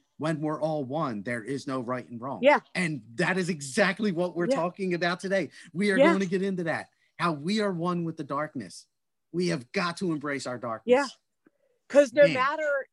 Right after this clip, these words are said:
Speaker 2: you know, people may have standpoints right now, and obviously each individual feels like it's,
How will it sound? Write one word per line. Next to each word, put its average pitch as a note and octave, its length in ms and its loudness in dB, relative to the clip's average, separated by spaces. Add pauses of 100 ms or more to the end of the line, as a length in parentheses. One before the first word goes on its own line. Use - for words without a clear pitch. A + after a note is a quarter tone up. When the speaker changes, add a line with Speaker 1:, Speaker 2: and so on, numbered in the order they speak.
Speaker 2:
you C#4 120 -16
know, C4+ 360 0 (160)
people D#4+ 340 -4
may D4 220 2
have C4+ 260 -2
standpoints C4+ 840 -4
right A3+ 200 -2
now, A#3 320 -2
and A3+ 100 -6 (120)
obviously D4 760 0
each C#4 280 -12
individual B3+ 840 4
feels B3+ 480 4
like A#3+ 380 4
it's, - 340 4